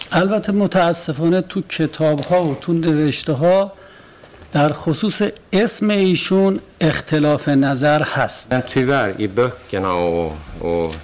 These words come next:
Speaker 2: skrifter som har getts ut om detta, det finns ju meningsskiljaktigheter när det gäller hans namn.
Speaker 1: یک سری می‌گن فاتح.
Speaker 2: En del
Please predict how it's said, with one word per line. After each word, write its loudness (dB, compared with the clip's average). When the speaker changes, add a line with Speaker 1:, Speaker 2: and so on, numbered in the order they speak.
Speaker 2:
skrifter -2
som -8
har -2
getts -4
ut -4
om -4
detta, -4
det 2
finns -4
ju 0
meningsskiljaktigheter -4
när -4
det -4
gäller -2
hans -8
namn. -4
Speaker 1:
یک 2
سری 2
می‌گن 2
فاتح. 2
Speaker 2:
En 0
del -2